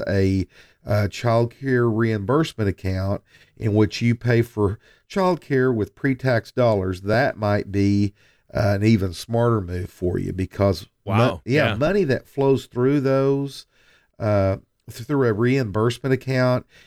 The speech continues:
Speaker 1: is not subject to federal income tax, and it's also shielded, Tony,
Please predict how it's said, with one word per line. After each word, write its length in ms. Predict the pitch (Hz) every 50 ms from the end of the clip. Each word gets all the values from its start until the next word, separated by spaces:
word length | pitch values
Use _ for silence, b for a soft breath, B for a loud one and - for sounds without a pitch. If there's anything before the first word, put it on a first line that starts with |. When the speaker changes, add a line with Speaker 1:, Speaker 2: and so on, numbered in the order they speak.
| b b b b
Speaker 1:
is 220 | - 127 110 95 101
not 300 | 107 117 135 147 - -
subject 520 | - - 135 127 123 113 104 120 117 -
to 60 | - -
federal 420 | - - 120 110 104 107 101 104
income 360 | 104 110 123 120 120 107 90 87
tax, 580 | - 92 98 104 104 104 101 - - - - - _
and 200 | 104 107 107 104
it's 180 | 107 101 - -
also 480 | 117 123 151 208 240 - - 127 117
shielded, 500 | 104 - - 113 104 98 95 95 90 -
Tony, 400 | - 104 98 95 95 110 123 120